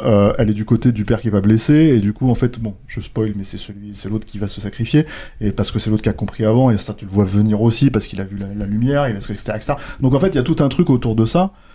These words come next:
en fait, où, bah, en fait, moi, j'attendais le, l'aspect émotionnel. J'attendais, euh, bah, il y a ce moment, cette espèce de flash forward, en fait, où, où elle grandit.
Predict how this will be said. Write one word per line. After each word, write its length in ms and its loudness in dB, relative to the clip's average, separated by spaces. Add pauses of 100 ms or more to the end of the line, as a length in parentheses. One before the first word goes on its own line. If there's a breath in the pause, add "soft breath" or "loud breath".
(280 soft breath)
en 80 -4
fait, 240 0
où, 140 2
bah, 240 2
en 100 2
fait, 120 2
moi, 140 2
j'attendais 360 4
le, 160 4
l'aspect 300 4
émotionnel. 540 0 (600)
J'attendais, 420 2
euh, 280 4
bah, 120 2
il 40 4
y 40 4
a 40 4
ce 120 -2
moment, 280 4
cette 200 -2
espèce 220 0
de 60 4
flash 280 0
forward, 420 2
en 80 2
fait, 240 0
où, 320 -6
où 300 0
elle 80 2
grandit. 420 2